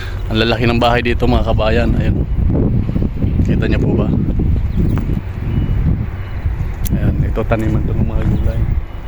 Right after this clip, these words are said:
Gilid ng highway. Tatanim na naman sila ng gulay ngayon. Gawa ng tapos na yung taglamig. Ang taglamig dito, ayan, summer pala dito, dalawang buwan lang, eh. Dalawa,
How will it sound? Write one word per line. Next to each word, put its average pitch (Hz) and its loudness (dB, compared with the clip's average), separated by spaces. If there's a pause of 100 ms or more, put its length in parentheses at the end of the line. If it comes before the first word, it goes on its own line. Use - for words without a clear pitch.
(360)
Gilid 104 -2
ng 107 0
highway. - 2 (960)
Tatanim 110 -2
na 110 2
naman 110 2
sila 110 0
ng 107 0
gulay 110 4
ngayon. 113 2 (320)
Gawa 107 0
ng 104 2 (240)
tapos - 2
na 110 0
yung 107 4
taglamig. 117 0 (1900)
Ang 110 -2
taglamig 113 2
dito, 120 4 (160)
ayan, 135 0
summer 151 0
pala 147 2
dito, 143 2
dalawang 131 4
buwan 131 2
lang, 131 0 (100)
eh. 98 -6 (140)
Dalawa, 113 0